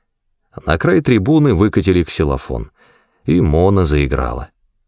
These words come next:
Она играла гимн на склоне дня. Сплошное тремоло звучало, замирало и снова начинало звенеть.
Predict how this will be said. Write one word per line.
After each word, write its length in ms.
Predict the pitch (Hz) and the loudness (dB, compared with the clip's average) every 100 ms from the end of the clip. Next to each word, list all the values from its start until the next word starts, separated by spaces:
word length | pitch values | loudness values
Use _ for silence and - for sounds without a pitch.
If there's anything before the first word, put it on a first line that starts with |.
| _ | _
Она 340 | - 76 127 | -2 0 2
играла 320 | 104 107 92 76 | 2 4 2 2
гимн 480 | 113 120 110 92 | 2 2 2 2
на 100 | 80 | 2
склоне 640 | 80 - - 73 90 85 80 | 0 -4 -4 0 2 2 0
дня. 540 | 78 78 73 67 62 - _ _ _ _ _ _ _ | -2 -2 0 -2 -4 -12 _ _ _ _ _ _ _
Сплошное 680 | - - 71 - 139 135 110 | -10 -2 0 0 2 2 2
тремоло 600 | - 101 123 117 110 104 | 2 2 4 4 4 2
звучало, 840 | 71 67 71 - 92 123 120 110 | 0 -2 -4 -2 0 2 4 2
замирало 960 | 78 76 69 62 69 117 131 127 120 98 - | 2 0 -2 -2 0 2 4 4 2 0 -4
и 140 | 160 | -4
снова 640 | 120 - 76 92 135 113 117 | -2 -4 -2 2 2 2 2
начинало 540 | 107 - 87 80 71 | 2 0 0 0 -2
звенеть. 600 | 67 62 62 64 - | -6 -6 -6 -8 -12